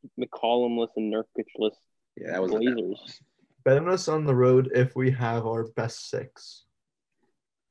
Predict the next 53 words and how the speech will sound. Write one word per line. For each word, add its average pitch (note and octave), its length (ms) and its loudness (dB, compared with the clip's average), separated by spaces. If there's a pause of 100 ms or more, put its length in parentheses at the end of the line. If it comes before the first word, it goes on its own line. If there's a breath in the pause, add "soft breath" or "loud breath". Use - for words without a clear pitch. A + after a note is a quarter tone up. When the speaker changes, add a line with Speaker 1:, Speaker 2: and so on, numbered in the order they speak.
(120)
Speaker 3:
If - 80 -10
we're C3+ 120 4
missing C3+ 460 2
one B2+ 140 4
of C3+ 60 4
Speaker 1:
Yeah. C3+ 60 6
Speaker 3:
our B2+ 120 6
six, B2+ 420 -8
I C3 60 0
think, C#3 280 -2 (760)
then A#2 400 -2
don't - 180 -6
bet E2+ 140 -8
on D2 160 -14
us. - 320 -16 (1400)
Speaker 1:
I C3 100 -2
mean, B2+ 80 0
at B2 140 2
least C3 240 4
I A#2+ 100 2
made A#2 160 0
a G#2 40 0
lot G#2+ 160 2
of G2 40 -6
money G2 280 -6
yesterday G2+ 420 -6
on F2+ 180 -8
you A2+ 140 -10
guys F#2 340 -12 (380)
Speaker 2:
All B2 80 -4
right, F#2+ 140 -2 (460)
calm F3 160 -6
down. - 160 -6
Speaker 1:
losing. - 280 -2 (960)
I, - 60 -6 (360)
I'm D3+ 260 0
just, D3 160 -10 (120)
I'm C#3 120 2
just C3+ 140 -8
pointing D3 160 6
out C#3+ 80 0
they D#3+ 80 4
lost, F3+ 300 0
Aiden. A2+ 240 -2 (260)
Speaker 2:
Back C#3 320 0
to D3+ 100 4
the B2+ 220 6
original G#2+ 400 -2
Speaker 1:
Three C3+ 200 2
in C#3 80 4
a - 20 4
Speaker 2:
comment, B2 200 0
Speaker 1:
row. - 0 -